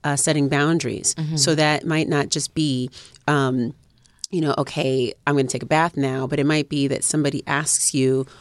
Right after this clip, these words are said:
Speaker 1: for,
Speaker 2: Mm-hmm.
Speaker 1: uh, your help in a big project or something. And self-care in that moment would be assessing how that feels. Like, "Does this feel right? Like, that seems like a lot for me to take on." You know, the answer is no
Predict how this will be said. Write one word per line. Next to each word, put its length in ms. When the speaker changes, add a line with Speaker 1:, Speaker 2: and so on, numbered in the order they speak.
Speaker 1:
for, 720
Speaker 2:
Mm-hmm. 340
Speaker 1:
uh, 220
your 180
help 420
in 320
a 60
big 240
project 680
or 60
something. 480
And 460
self-care 500
in 120
that 160
moment 300
would 120
be 320
assessing 480
how 140
that 260
feels. 460
Like, 140
"Does 180
this 160
feel 280
right? 300
Like, 220
that 180
seems 200
like 140
a 60
lot 360
for 80
me 120
to 60
take 260
on." 320
You 80
know, 60
the 160
answer 180
is 100
no 300